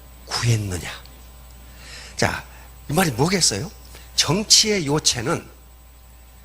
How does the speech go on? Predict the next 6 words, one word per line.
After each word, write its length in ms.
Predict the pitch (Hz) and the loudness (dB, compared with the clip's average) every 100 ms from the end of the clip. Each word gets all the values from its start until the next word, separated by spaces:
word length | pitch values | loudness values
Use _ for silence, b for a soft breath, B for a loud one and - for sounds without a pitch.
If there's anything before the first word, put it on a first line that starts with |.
| - | -12
쓸만한 760 | - - 160 190 190 196 196 196 - | -6 -4 0 0 2 2 0 -4 -4
인재를 600 | 131 139 131 127 156 - - - | -2 -2 0 0 -2 -8 -16 -16
구하는 480 | - 113 107 92 80 | -4 2 2 2 -4
거라, 200 | 57 - - | -10 -14 -14
그 100 | - | -16
말이. 200 | - | -16